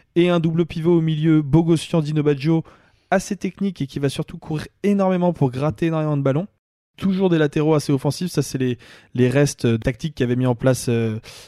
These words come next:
euh, Scala. Et il va laisser les clés du wagon à Vérone, euh, qui va se positionner en numéro dix, qui va gérer tout l'aspect créatif du jeu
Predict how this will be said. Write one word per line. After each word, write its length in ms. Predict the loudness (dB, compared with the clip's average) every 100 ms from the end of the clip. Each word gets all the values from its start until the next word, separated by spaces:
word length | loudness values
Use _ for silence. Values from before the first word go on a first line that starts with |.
| -8
euh, 100 | -4
Scala. 460 | -2 0 0 0 -4 _
Et 120 | 2
il 40 | 4
va 100 | 4
laisser 240 | 2 2
les 100 | -2
clés 140 | 0 -2
du 100 | 0
wagon 360 | 0 0 -4 -4
à 100 | -2
Vérone, 460 | 2 2 2 0 -2 -6 -6
euh, 420 | -4 -2 -2 -4
qui 160 | -4
va 100 | 0
se 60 | 0
positionner 440 | 0 -4 -4 -2
en 40 | 0
numéro 300 | 2 2 0
dix, 240 | -4 -10
qui 100 | -6
va 120 | -4 -2
gérer 200 | -2 -2
tout 140 | -2
l'aspect 300 | -4 -2 -6
créatif 420 | -4 -4 -4 -6
du 140 | -2 0
jeu 180 | 0